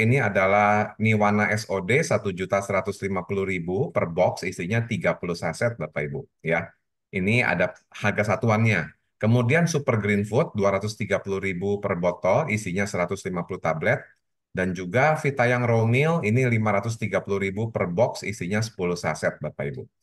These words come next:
Tapi, Bapak Ibu, Vitayang Romil empat puluh delapan macam, Bapak Ibu, ya. Sayur, buah, biji-bijian sudah lengkap sekali, ya. Jadi, ini kalau disebut sa-,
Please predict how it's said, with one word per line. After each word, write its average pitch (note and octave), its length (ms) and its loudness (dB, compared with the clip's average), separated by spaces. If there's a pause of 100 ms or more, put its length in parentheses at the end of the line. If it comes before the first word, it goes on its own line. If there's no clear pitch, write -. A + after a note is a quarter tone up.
(240)
Tapi, C#3 240 0
Bapak A2 320 4
Ibu, C#3 80 2
Vitayang A#2 400 2
Romil C3 320 2
empat - 240 2
puluh B2 160 4
delapan A#2 240 4
macam, B2 400 2
Bapak G#2+ 240 2
Ibu, G2 160 2
ya. E3 160 0 (160)
Sayur, A2 400 2
buah, A2 240 4
biji-bijian G#2 480 0
sudah G#2 320 2
lengkap G2+ 240 -2
sekali, A2 400 2
ya. A2 160 0 (240)
Jadi, F#2+ 320 0
ini C#3 160 4
kalau G2+ 220 2
disebut G2 480 -2
sa-, - 240 -4